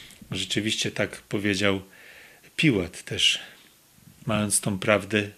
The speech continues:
o metr przed sobą. Spoglądał w oczy tej prawdzie i nie wiedział, gdzie jest ta prawda, co to jest prawda. A to właśnie Jezus jest prawdą. No tak, no ale jak tą prawdę, jak tą zasadę zastosować, jeżeli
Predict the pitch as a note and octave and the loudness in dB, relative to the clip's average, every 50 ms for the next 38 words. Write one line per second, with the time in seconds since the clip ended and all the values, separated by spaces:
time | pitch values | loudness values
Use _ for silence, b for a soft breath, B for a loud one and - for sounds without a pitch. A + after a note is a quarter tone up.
0 | - - - - G#2 G#2 A2+ A2+ G#2+ - - - - - - - - - _ _ | -18 -10 -6 -4 0 2 2 2 2 0 -4 -8 -10 -12 -14 -20 -20 -20 _ _
1 | - - G#2 - - - B2+ G#2+ F#2 F2+ F2 E2 - - _ _ _ B B B | -4 -2 -2 -2 0 2 2 0 0 -2 -6 -8 -10 -16 _ _ _ B B B
2 | B B B B B B B B B B _ _ _ _ - - - - A#2+ A2 | B B B B B B B B B B _ _ _ _ -8 -4 -2 -2 0 2
3 | A#2 B2 A#2+ A#2 A#2 A2 - - E3 C#3+ - - A#2 - - G2+ F#2+ F#2+ - A2 | 2 4 6 4 4 4 4 2 2 2 4 2 -2 -2 -2 -4 -4 0 0 0
4 | G2+ G2+ G#2+ B2 C#3+ D#3 D3 C3+ B2+ A2+ A2+ A2+ A2 G#2+ A#2 A2 A2+ A2 A2 - | 0 0 -2 -2 -2 0 0 -2 -2 0 2 0 2 4 4 2 2 2 -2 -6
5 | - - _ - - - _ _ _ - - - _ A2 G2 G2 A2+ G#2+ F#2+ - | -16 -20 _ -20 -20 -20 _ _ _ -20 -20 -12 _ -4 0 2 4 4 4 2
6 | - G#2+ - - G#2+ G#2 F#2 F#2+ G2+ F#2 F2 - - G#2+ - - G2+ F2 - - | -2 -4 -6 -4 -4 -4 -4 -2 -4 -4 -4 -4 -4 -4 -4 -4 -4 -4 -4 -6
7 | - G#2 F2+ D#2+ F2 E2+ E2+ - - _ - _ - - A2+ F#2 - A2+ G#2 A2 | -4 -4 -4 -4 -6 -12 -14 -16 -18 _ -20 _ -10 -10 -10 -8 -6 -2 -2 0
8 | G#2 - - C#3 D#3+ F#3+ D#3 A#2+ G#2+ G2 F#2+ G2+ F#2+ - - - G#2 G2 F#2 F#2 | 0 0 0 2 2 2 4 2 0 -2 -2 -2 -2 -2 -4 -2 -4 -4 -4 -4
9 | F#2+ F2+ E2+ E2+ - _ _ _ _ _ _ B B B B B B B B B | -8 -8 -8 -10 -16 _ _ _ _ _ _ B B B B B B B B B
10 | B B B B B B B B B B - C#3 C3+ D#3 C3+ A2 G#2+ A2 G#2+ G#2+ | B B B B B B B B B B 0 6 8 8 8 8 6 4 4 4
11 | G#2+ A#2+ A#2+ A#2+ - - B2+ A2 G2 - A#2+ A2 G#2 G2+ A2+ G#2+ G#2 G#2+ G#2+ - | 6 4 4 4 2 0 -4 -4 2 4 4 4 4 4 4 4 4 4 2 0
12 | - A2+ G2 G2+ G#2+ - - A#2+ G#2+ G#2 G#2 G2+ G#2 G2 - - - G#2+ - - | -4 -4 -2 0 0 0 0 0 0 0 0 0 0 0 -2 -2 -2 -2 -2 -2
13 | A#2 G#2+ G#2+ G#2 G2 G2+ F#2+ F#2+ G#2 G#2 G#2 G#2 | 0 0 0 0 0 0 0 0 0 0 0 0